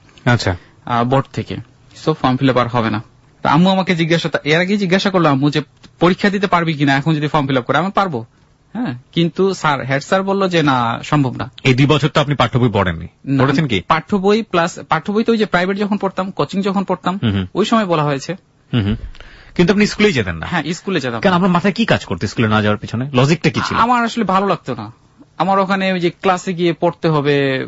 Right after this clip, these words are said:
Speaker 2: আহ, তারপর ওই যে সার্টিফিকেট নিব, আমার তো ওইটাই বললাম যে আমি সার্টিফিকেট চাচ্ছিলাম না, আমি চাচ্ছিলাম শুধু জ্ঞান অর্জন করব।
Speaker 1: এই, এই যে জীবনের একটা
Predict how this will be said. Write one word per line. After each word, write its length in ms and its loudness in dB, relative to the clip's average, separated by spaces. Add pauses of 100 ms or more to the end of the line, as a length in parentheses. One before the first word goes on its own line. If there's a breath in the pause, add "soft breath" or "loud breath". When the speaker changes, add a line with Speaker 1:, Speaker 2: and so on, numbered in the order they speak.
Speaker 2:
আহ, 720 -2 (100)
তারপর 280 0
ওই 100 2
যে 100 0
সার্টিফিকেট 520 0
নিব, 140 4
আমার 200 2
তো 100 -2
ওইটাই 200 0
বললাম 260 0
যে 80 0
আমি 100 -2
সার্টিফিকেট 520 -2
চাচ্ছিলাম 440 0
না, 160 -6 (340 soft breath)
আমি 180 0
চাচ্ছিলাম 300 0
শুধু 180 0
জ্ঞান 220 2
অর্জন 200 0
করব। 300 -4 (100)
Speaker 1:
এই, 280 4
এই 260 2
যে 180 2 (180)
জীবনের 400 2
একটা 500 0